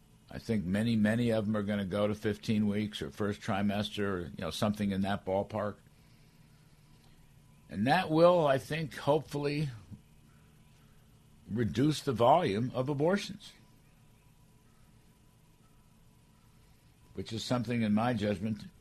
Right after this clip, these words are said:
doubtly, devoutly to be desired. Biden's scare tactics not gonna work. I mean, he tries to scare us on everything, and everybody is rejecting everything he has done.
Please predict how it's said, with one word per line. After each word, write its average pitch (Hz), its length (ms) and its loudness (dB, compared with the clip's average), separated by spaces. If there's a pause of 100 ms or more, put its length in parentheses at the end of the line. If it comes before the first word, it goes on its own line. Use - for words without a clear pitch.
(720)
doubtly, 104 480 -4 (160)
devoutly 98 600 -2
to - 140 -12
be 104 220 -6
desired. 113 540 -8 (1800)
Biden's 117 340 -2
scare 120 300 -2
tactics 110 600 -4
not 107 300 -2
gonna 90 140 -6
work. 101 300 -6
I 123 40 -8
mean, 135 140 -4
he 135 80 -2
tries 127 360 -4
to - 80 -10
scare 117 320 -2
us 113 160 -4
on 92 220 -4
everything, 87 580 -4 (1040)
and - 80 -8
everybody 113 440 0
is 90 180 -2
rejecting 92 560 -2
everything 95 400 -2
he 82 160 -4
has 76 100 -8
done. 76 500 -8